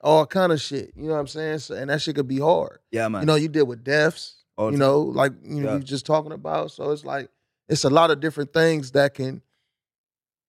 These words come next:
Speaker 1: throw you off, you know what I
Speaker 2: Mm-hmm.
Speaker 1: mean?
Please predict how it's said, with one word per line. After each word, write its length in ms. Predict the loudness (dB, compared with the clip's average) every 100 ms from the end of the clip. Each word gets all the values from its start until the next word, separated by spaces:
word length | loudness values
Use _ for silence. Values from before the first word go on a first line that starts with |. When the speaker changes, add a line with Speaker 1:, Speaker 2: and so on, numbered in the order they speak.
| _ _ _ 2
Speaker 1:
throw 200 | 6 6
you 220 | 2 2
off, 300 | 4 4 2 -8 _ _ _
you 120 | -4 2
know 80 | 4
what 80 |
I 40 | 4
Speaker 2:
Mm-hmm. 80 | 0
Speaker 1:
mean? 380 | -2 -2 -4